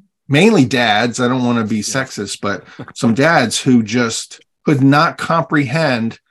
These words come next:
Speaker 1: how we got all the way here to the finish line and,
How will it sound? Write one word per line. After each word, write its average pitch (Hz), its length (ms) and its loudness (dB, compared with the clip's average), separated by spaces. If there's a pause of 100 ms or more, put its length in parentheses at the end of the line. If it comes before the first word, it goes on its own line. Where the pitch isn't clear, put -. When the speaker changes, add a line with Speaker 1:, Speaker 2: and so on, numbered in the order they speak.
(260)
Speaker 1:
how 120 240 0
we 123 260 0
got 143 220 0
all 143 320 -2
the 170 80 -8
way 160 200 -4
here 151 300 -8
to 139 100 -6
the 123 120 -6
finish 151 380 -8
line 107 480 -6 (380)
and, 117 380 -2